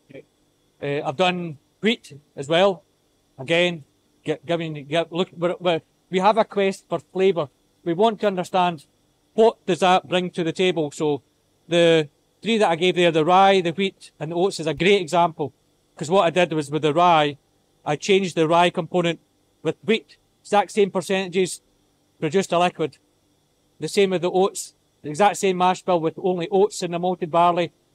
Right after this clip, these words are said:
Speaker 2: So then I'm looking and understanding the impact and influence the grain has on the flavour of the spirit. So this is a mash conversion vessel. The grist comes straight down, and this in here is where we add the water.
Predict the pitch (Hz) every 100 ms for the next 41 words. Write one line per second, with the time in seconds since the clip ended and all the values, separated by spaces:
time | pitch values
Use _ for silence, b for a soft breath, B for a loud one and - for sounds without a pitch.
0 | _ - 165 196 196 175 165 185 180 190
1 | 170 165 180 175 160 170 165 170 160 143
2 | _ _ 127 147 175 196 - 180 - 156
3 | 170 180 180 165 151 131 180 185 170 165
4 | 156 - - _ - 160 151 - 165 156
5 | 160 147 151 170 143 - _ _ _ _
6 | _ _ _ - 202 247 226 208 208 220
7 | 226 196 214 214 202 196 190 180 151 _
8 | _ _ _ _ _ _ _ _ - 160
9 | 220 247 - 233 202 - 240 226 208 226
10 | 233 180 _ _ _ _ _ _ _ _
11 | _ - 180 190 233 240 214 202 214 202
12 | 185 196 196 196 196 175 180 196 190 175